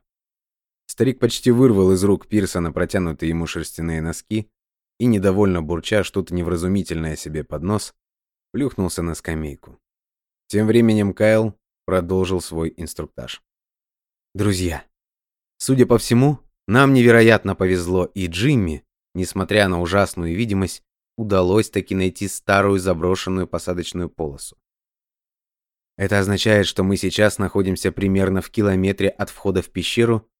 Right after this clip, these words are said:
где, как мы думаем, должны располагаться остатки базы. Команда сопровождения остаётся здесь, чтобы осмотреть самолёт после посадки, подготовить наземный лагерь и развернуть спутниковую связь с головным офисом. Мы же,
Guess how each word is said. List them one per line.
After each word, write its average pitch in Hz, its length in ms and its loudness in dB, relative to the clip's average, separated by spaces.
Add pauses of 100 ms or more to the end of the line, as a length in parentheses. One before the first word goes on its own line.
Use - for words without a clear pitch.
(300)
где, 92 240 -2
как 95 180 -2
мы 104 160 2
думаем, 95 500 2
должны 85 320 -2
располагаться 90 680 -2
остатки - 600 -8
базы. 78 420 -8 (720)
Команда 110 320 2
сопровождения 107 680 2
остаётся 98 520 0
здесь, 98 280 0
чтобы 95 300 -2
осмотреть 95 480 -2
самолёт 95 420 -2
после 92 260 -4
посадки, - 680 -4 (360)
подготовить 101 440 0
наземный 101 400 2
лагерь 101 420 0
и 135 100 0
развернуть 98 540 2
спутниковую 85 640 -4
связь 104 400 -2 (180)
с 76 60 -14
головным 85 500 -2
офисом. - 520 -10 (840)
Мы 123 320 4
же, 117 280 2